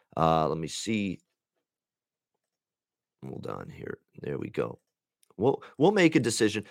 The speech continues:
Let's do Florida, Colorado. Let's do that one. I w-, it was either gonna be that or the Minnesota Vegas over, one of those overs. I'm gonna go Florida, Colorado, uh, over six and a half for my best bet for this Sunday, uh, N H L card. You look at it, four of the last five meetings have gone,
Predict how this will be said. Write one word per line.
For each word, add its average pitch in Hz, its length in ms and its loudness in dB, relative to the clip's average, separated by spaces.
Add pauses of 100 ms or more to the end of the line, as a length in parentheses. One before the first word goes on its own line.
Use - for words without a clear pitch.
Let's 175 220 6
do 180 160 2
Florida, 131 400 8
Colorado. 90 760 4 (160)
Let's 110 160 -4
do 101 160 0
that 73 240 0
one. 62 140 -12 (100)
I - 40 -8
w-, 90 180 0
it 104 80 6
was 101 140 0
either 131 180 4
gonna 113 140 -2
be 98 100 2
that 101 340 4
or 98 60 2
the 87 80 0
Minnesota 87 500 -2
Vegas 80 420 -2
over, 69 280 -4
one 104 160 -2
of 104 80 -2
those 92 200 0
overs. 80 380 0
I'm 101 120 0
gonna 127 160 2
go 101 120 6
Florida, 98 380 4
Colorado, 73 720 -2 (320)
uh, - 160 0
over 127 260 6
six - 320 0
and 104 80 0
a 92 80 2
half 87 380 0 (240)
for 95 120 -2
my 87 200 4
best 87 380 0
bet - 260 0
for 78 80 -6
this 78 280 -2 (140)
Sunday, 98 560 2 (200)
uh, 78 180 0
N 98 140 2
H 92 200 -2
L 85 160 4
card. 85 440 4 (840)
You 113 140 6
look 113 180 6
at 104 180 10
it, - 160 2
four 117 160 8
of 110 80 8
the 101 60 4
last 101 300 2
five 92 260 2
meetings 101 380 0
have 82 100 -2
gone, 95 320 2